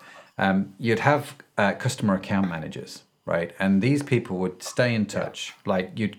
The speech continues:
Speaker 1: you'd call up every six months, "Hey, how's it getting on? How you getting on with whatever it was that they were using from your customer service?"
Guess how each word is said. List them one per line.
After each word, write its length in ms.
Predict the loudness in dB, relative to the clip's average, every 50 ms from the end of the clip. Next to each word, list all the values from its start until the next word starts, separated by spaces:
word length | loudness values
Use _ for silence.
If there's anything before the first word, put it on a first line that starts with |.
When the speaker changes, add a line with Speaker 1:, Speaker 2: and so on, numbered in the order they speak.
| -14 _
Speaker 1:
you'd 220 | -4 -4 -4 -4 -2
call 280 | 0 2 4 4 2
up 140 | 0 0 0
every 220 | -2 -2 -2 -2
six 300 | -4 -4 -6 -6 -6 -6
months, 180 | -8 -8 -6 -2
"Hey, 200 | 0 2 4 4
how's 260 | 4 2 2 0 0
it 60 | 0
getting 220 | 0 0 0 2 0
on? 180 | 0 0 0
How 140 | 0 0 0
you 140 | 2 0 -2
getting 380 | -4 -4 -2 -2 -2 0 0 0
on 140 | 0 0
with 140 | 0 0 0
whatever 320 | 2 2 2 2 2 2 0
it 100 | 0 0
was 200 | -2 -2 -2 -4
that 100 | -2 -2
they 100 | -2 0
were 80 | 0
using 340 | 0 -2 -2 -2 -2 -4 -4
from 180 | -4 -4 -4 -4
your 120 | -4 -4
customer 380 | -4 -4 -6 -4 -4 -8 -8 -6
service?" 360 | -4 -4 -4 -4 -6 -8